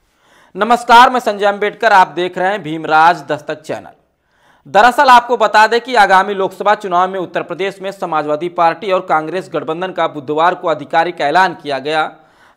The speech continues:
कांग्रेस और सपा गठबंधन के तहत कांग्रेस यूपी में सत्रह सीटों पर चुनाव लड़ेगी।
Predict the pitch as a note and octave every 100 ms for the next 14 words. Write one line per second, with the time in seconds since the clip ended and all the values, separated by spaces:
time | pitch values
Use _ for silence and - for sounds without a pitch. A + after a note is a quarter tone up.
0 | - G#3+ A3+ D4 D4 C4 B3+ A3+ A#3 G#3
1 | G3+ G#3 A3 G#3 G3+ - G3 A3 G3+ F#3
2 | F#3 G#3 G#3 F3 F#3+ A3+ G3 G3+ F3+ F3+
3 | E3 E3 F#3+ G3+ F#3+ F#3+ F#3 D3+ C#3 C#3
4 | D#3+ D#3